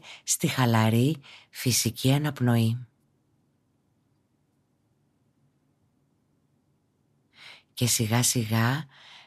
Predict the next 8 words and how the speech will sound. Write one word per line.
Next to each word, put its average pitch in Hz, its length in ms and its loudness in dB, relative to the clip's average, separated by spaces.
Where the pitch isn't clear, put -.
μετέφερε 113 600 0
την 113 200 0
επίγνωσή 117 760 2
σου 135 400 -2
στο - 300 -2
χώρο 123 420 0
που 131 140 -6
βρίσκεσαι. 120 840 -2